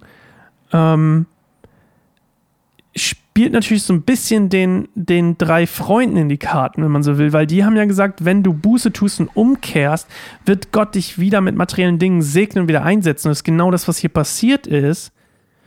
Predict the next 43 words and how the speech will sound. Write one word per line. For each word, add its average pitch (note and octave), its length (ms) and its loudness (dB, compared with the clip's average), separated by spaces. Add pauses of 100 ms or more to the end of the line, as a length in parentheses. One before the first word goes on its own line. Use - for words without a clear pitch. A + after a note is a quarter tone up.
(800)
Wirft F3+ 340 2
so - 80 0
ein A3 60 4
bisschen A3 240 2
die G#3+ 80 4
Frage G#3 360 0
auf, G3 140 -2
ob F3+ 160 -4
sie G#3 120 0
nicht G3 260 -2
doch D#3 480 0
recht F#3+ 360 -2
hatten. - 240 -6 (600)
Vielleicht G3+ 340 0
in G3+ 160 2
der F#3+ 120 2
Art G3 180 0
und D#3 220 0
Weise, E3+ 500 0
wie G3+ 140 2
sie A3+ 200 0
alles D#3 300 0
gesagt C#3+ 420 -2
haben, C#3 160 0
mit C#3+ 120 0
welchem, D#3+ 240 -2
mit D3+ 260 -2
welcher D3+ 220 -2
Herzenshaltung D#3 840 0
sie D3 80 -4
es - 100 -10
gesagt C#3 360 -4
haben, C#3+ 120 0
in D3+ 140 0
welcher D3+ 260 0
Position D#3 560 0
sie G#3 100 2
sich D3 220 -2
begeben D3 340 2
haben C3+ 140 0
als C3+ 180 -2
Gottes D#3 300 -2
Verteidiger, D#3 580 0